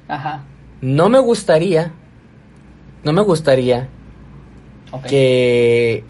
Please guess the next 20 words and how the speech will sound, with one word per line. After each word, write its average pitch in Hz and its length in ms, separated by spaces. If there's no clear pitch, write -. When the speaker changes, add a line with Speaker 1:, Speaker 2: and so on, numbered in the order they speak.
Speaker 2:
que 160 320
ese, 185 540
a 143 140
mí, 160 180
de 160 140
mi, 139 120
de 131 200
mi 127 80
punto 139 260
de 170 80
vista, 135 220
que 113 340
un 135 140
niño, 156 220
pues, 117 140
llega, 113 380
un 120 160
niño, 104 280
un 147 300
feto, 156 500